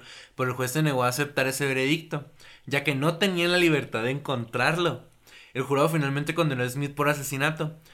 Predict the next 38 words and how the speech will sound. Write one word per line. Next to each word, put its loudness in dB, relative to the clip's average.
Fue -4
condenado 2
a -2
muerte, 0
aunque 0
su -8
sentencia -4
fue 0
posteriormente 0
reducida 0
por -2
la -2
corona. -4
Su -8
juicio 0
planteó 0
una 0
pregunta -2
legal 0
importante. -6
¿Creer 2
genuinamente 0
que 2
estás -6
en -2
peligro, -2
incluso -6
si -8
tus -6
creencias -6
son -6
equivocadas, -4
es -8
una -8
excusa -4
para -2
un -6
crimen? -4